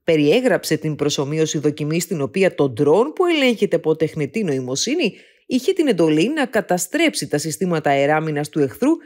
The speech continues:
και επιτέθηκε σε οποιονδήποτε παρενέβαινε σε αυτήν.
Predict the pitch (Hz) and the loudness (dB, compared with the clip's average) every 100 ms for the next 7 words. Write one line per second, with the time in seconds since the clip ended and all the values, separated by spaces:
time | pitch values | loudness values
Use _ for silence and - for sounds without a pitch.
0 | - _ - 160 160 202 208 277 311 311 | -18 _ 0 0 0 -2 0 0 -4 -2
1 | 311 - 180 165 160 147 170 311 302 294 | -2 2 0 2 -4 -2 -2 -2 0 -2
2 | 254 151 143 135 233 240 147 139 127 131 | 0 0 0 -2 0 0 -2 -2 -2 -4
3 | 131 127 | -6 -6